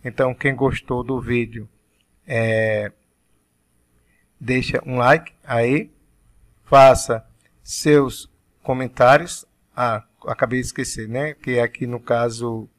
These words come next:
é, o vídeo tá produzido pra criança, não tem como você fazer comentário. Então, mas você pode compartilhar com seus amigos, né?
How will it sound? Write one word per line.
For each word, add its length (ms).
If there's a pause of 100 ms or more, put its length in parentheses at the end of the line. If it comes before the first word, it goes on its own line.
(280)
é, 220
o 100
vídeo 260
tá 80
produzido 460
pra 100
criança, 380
não 80
tem 100
como 160
você 140
fazer 220
comentário. 580 (720)
Então, 260
mas 400
você 240
pode 220
compartilhar 640
com 160
seus 320
amigos, 500
né? 220